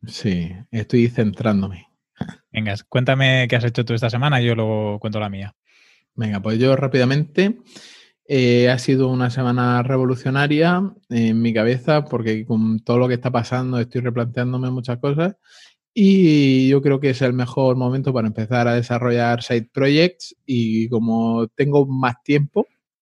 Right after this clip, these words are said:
Speaker 1: porque a mí también me han cancelado algunas cosas, eh, pues estoy aquí dándole al coco para, para ver qué desarrollo. Eh, además, el parón este que estamos viviendo me ha,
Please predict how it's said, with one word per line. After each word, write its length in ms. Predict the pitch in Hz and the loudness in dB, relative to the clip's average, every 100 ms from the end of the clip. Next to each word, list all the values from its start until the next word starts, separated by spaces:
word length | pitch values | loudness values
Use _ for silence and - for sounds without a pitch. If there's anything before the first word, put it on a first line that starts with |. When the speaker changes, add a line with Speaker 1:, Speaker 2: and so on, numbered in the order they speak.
| - | -10
Speaker 1:
porque 200 | 127 120 | -4 0
a 20 | |
mí 120 | 123 | 0
también 280 | 120 120 120 | 0 0 2
me 100 | 117 | 2
han 200 | 117 117 | 0 -2
cancelado 400 | 123 123 120 113 | -4 -6 -2 -2
algunas 260 | 113 110 110 | -2 -4 -4
cosas, 320 | 135 147 202 _ _ _ - _ _ - | -2 0 -2 _ _ _ -20 _ _ 0
eh, 240 | 127 120 | 4 4
pues 400 | 110 104 104 - - | 4 2 0 -4 -10
estoy 420 | 117 107 - 113 | -6 -6 -2 0
aquí 840 | 110 110 110 107 107 104 104 104 98 | 0 0 0 0 0 0 0 -2 -2
dándole 360 | 110 107 107 | -2 0 0
al 240 | 104 104 - | -2 -4 -4
coco 340 | 117 117 151 | -4 0 0
para, 520 | 147 104 95 90 90 90 _ _ | 0 -2 -2 -4 -8 -12 _ _
para 200 | - 104 | -6 -4
ver 100 | 107 | -4
qué 100 | - | -4
desarrollo. 580 | 110 107 113 123 135 196 _ _ _ - _ _ _ - | -4 -4 -4 0 0 0 _ _ _ -20 _ _ _ -2
Eh, 720 | 135 123 117 113 113 110 110 - | 0 2 2 2 2 2 0 0
además, 600 | 131 123 135 156 151 - | -2 0 2 2 0 0
el 240 | 120 117 _ | 0 -2 _
parón 340 | 110 117 131 | 0 2 2
este 580 | 131 131 - 131 131 156 _ _ | 2 -2 0 2 2 -2 _ _
que 100 | - | -10
estamos 300 | 123 123 123 | -4 -2 -2
viviendo 460 | 127 123 139 143 104 | 0 2 2 2 0
me 160 | 101 110 | 0 -2
ha, 260 | 110 110 | -2 -4